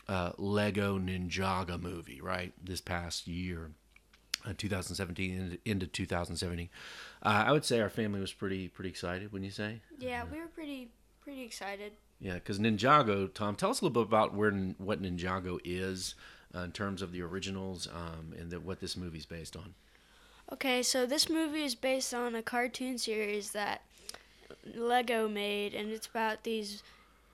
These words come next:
Speaker 2: ninjas that learn how to do this thing called spinjitzu, where they spin around really fast and make a little
Speaker 1: <laughs>
Speaker 2: tornado.
Speaker 1: Yeah,
Speaker 2: And then
Speaker 1: spinjitzu.
Speaker 2: they go through life as ninjas.
Speaker 1: Yeah, that's right, that's right. There's five of 'em, right? Uh, how many colors are there?
Speaker 2: There's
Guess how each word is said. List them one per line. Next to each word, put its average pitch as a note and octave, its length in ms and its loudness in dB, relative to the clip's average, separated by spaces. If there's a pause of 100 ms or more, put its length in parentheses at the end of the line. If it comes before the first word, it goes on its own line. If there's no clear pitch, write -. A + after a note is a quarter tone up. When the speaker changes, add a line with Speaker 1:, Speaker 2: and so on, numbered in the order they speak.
(160)
Speaker 2:
ninjas A3+ 640 2
that G#3 320 2
learn A3 400 0
how G#3+ 220 -4
to G3+ 160 -8
do G#3 220 -2
this G3+ 240 -4
thing G#3+ 240 -4
called G#3 220 -4
spinjitzu, G3+ 680 -6
where F3+ 100 -8
they F3 120 -10
spin A3 260 0
around G3+ 240 2
really G3 180 -2
fast F#3 320 -2
and G3 100 -6
make F#3+ 180 -6
a - 20 0
little G3 200 -4
Speaker 1:
<laughs> G3 120 -10
Speaker 2:
tornado. F3+ 680 -8
Speaker 1:
Yeah, G2+ 200 2 (180)
Speaker 2:
And G#2 180 2
then A3 200 4
Speaker 1:
spinjitzu. A3 60 0
Speaker 2:
they G3 260 0 (100)
go G3+ 200 -2
through G3 280 -6
life F#3 480 -8 (220)
as F3+ 200 -10
ninjas. - 580 -10 (120)
Speaker 1:
Yeah, F2 240 0
that's F2+ 180 -6
right, F2 300 0
that's F2 160 -10
right. F#2 180 0
There's F2+ 180 -4
five A2+ 340 10
of E2+ 200 2
'em, D#2+ 60 -4
right? E2+ 220 -2 (140)
Uh, E2+ 100 -4
how F2 80 -2
many G2 140 -2
colors F#2+ 360 -2
are F#2 140 -2
there? G#2+ 140 -6 (760)
Speaker 2:
There's F#3+ 220 -14